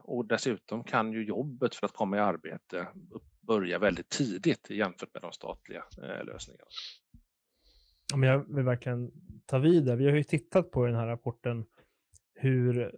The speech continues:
Speaker 2: de, de här omställningsorganisationernas effektivitet har varit under året. I vanliga fall, eller i vanliga fall, när det inte är covid nitton-tider, då, då brukar de här omställningsorganisationerna,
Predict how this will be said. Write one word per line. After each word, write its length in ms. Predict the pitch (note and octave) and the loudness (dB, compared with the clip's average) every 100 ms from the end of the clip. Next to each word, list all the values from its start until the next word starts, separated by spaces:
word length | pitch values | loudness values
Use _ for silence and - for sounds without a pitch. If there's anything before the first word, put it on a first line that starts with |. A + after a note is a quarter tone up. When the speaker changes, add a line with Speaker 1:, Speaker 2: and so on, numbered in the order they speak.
| - | -14
Speaker 2:
de, 340 | C3 B2+ B2+ - | -10 -6 -6 -6
de 180 | C3 A#2+ | -6 -4
här 120 | B2 | -4
omställningsorganisationernas 1600 | B2+ A#2 - A#2 A2+ G#2 - B2 A2+ A2 B2 - B2+ A#2+ A#2 - | -4 -6 -4 -4 -4 -6 -4 -2 -2 -4 -6 0 2 2 0 -2
effektivitet 1200 | A#2+ B2+ - B2+ B2+ - - G#3 F3+ D3 _ - | -4 -4 -4 -2 -4 0 2 4 4 2 _ -14
har 280 | D#3 C3 C#3+ | -8 0 2
varit 340 | C#3 A#2+ A2 B2+ | 4 2 0 -4
under 220 | A2+ A2 | -4 -6
året. 380 | A#2 - C3 C3+ | -8 -10 -2 4
I 40 | |
vanliga 380 | D#3 E3 F#3 E3+ | 8 8 8 6
fall, 280 | - A2 A#2 | 4 0 0
eller 360 | A#2 A2+ A#2+ C3+ - | -2 -4 -8 -10 -6
i 40 | |
vanliga 300 | B2 A2+ B2+ | -4 0 0
fall, 160 | B2+ A2 | 0 2
när 100 | C3 | 4
det 60 | |
inte 280 | C#3+ B2 C#3 | 6 4 2
är 80 | A#2+ | 0
covid 420 | - C#3 A#2 A#2 | 0 -2 0 0
nitton-tider, 1080 | B2 A#2 A#2+ A2+ A2 - B2+ - D3+ A2 G#2 - _ _ _ _ _ | -2 -4 -6 -4 -4 -6 -2 2 4 2 -6 -10 _ _ _ _ _
då, 320 | - D3 C3+ C3+ | -2 4 4 4
då 140 | C#3 | 0
brukar 300 | C3+ C#3 - | 2 0 2
de 100 | B2+ | 0
här 120 | A#2 | 0
omställningsorganisationerna, 1300 | A2+ A#2 A2 A#2 A#2 A#2 A2 G#2+ - B2+ A2 A2 G#2 | -2 -6 -6 -6 -6 -6 -6 -10 -6 -4 -2 -2 -4